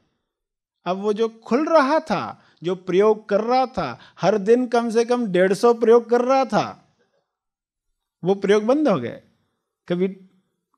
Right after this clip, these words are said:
कुर्सी पर खड़े होकर छलांग लगाने की कोशिश करेगा, आप पूछोगे, "ऐसा क्यों कर रहा है?" तो उसको आश्चर्य होगा, "अरे, क्यों न करें?" कुछ एक्सपेरिमेंट्स करके देखना बहुत आवश्यक है। कुछ प्रयोग हो,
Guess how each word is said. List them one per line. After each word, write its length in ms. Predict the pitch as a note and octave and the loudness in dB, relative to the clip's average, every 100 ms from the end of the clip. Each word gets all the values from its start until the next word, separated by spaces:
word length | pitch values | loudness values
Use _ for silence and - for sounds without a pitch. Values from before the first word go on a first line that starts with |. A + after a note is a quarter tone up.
| _ | _
कुर्सी 300 | - G3 A3+ | -6 -4 -4
पर 120 | G#3 A3 | -2 0
खड़े 240 | G3+ G#3 | 2 2
होकर 220 | G#3+ A3 | 2 0
छलांग 400 | F#3+ F3+ G3 G#3+ | -2 -2 -2 0
लगाने 340 | G3+ G3 G#3 G3+ | 2 2 0 -4
की 100 | F#3+ | -4
कोशिश 360 | G3+ E3+ G3 | -4 -4 -6
करेगा, 640 | G3 G3 G3 G3 F#3+ - - _ _ _ _ _ _ E3 | -2 -2 0 -2 -4 -8 -16 _ _ _ _ _ _ -4
आप 160 | E3+ | -4
पूछोगे, 340 | F#3 D#3+ F3+ G3 | -4 -2 0 0
"ऐसा 180 | F3+ G3 | 0 -2
क्यों 220 | G#3+ G#3+ | -4 -2
कर 160 | G#3+ | -2
रहा 240 | G3 G3+ G3+ | 2 2 2
है?" 380 | G3+ A3 - _ _ | 0 -2 -12 _ _
तो 60 | D#3 | -10
उसको 180 | - F3 | -4 -4
आश्चर्य 380 | D3 - G3+ | -2 -4 -2
होगा, 180 | G3 G3+ | 0 -2
"अरे, 160 | A3+ A#3 | -4 -4
क्यों 200 | B3+ D4+ | 0 0
न 100 | D4 | 0
करें?" 380 | C#4+ D#4+ C#4 D3+ _ _ _ _ _ _ _ _ _ _ _ _ _ - | 0 -4 -4 -10 _ _ _ _ _ _ _ _ _ _ _ _ _ -10
कुछ 240 | B3+ B3+ | -8 -8
एक्सपेरिमेंट्स 800 | G3+ F3+ - A3 B3+ C#4+ D4+ D4+ | -6 -6 -6 -2 2 4 2 0
करके 580 | - A3 G#3 - C4 C4+ | 0 0 0 -6 -4 -4
देखना 640 | F#3 E3+ D#3 E3+ G#3+ A#3 | -2 -2 0 -2 -2 -4
बहुत 640 | G#3 F3 D3 G3+ A3 A3 - | -2 0 2 2 0 -4 -6
आवश्यक 540 | D3+ D#3 D#3+ F#3+ F3+ | -2 -2 -2 -6 -4
है। 260 | E3+ G#3 C#3+ | -2 -2 -4
कुछ 240 | - D#3+ | -8 -10
प्रयोग 480 | - E3+ E3+ G#3 G#3 | -10 -6 -2 -2 0
हो, 440 | F3+ A#3+ D#3+ - | 2 2 0 -12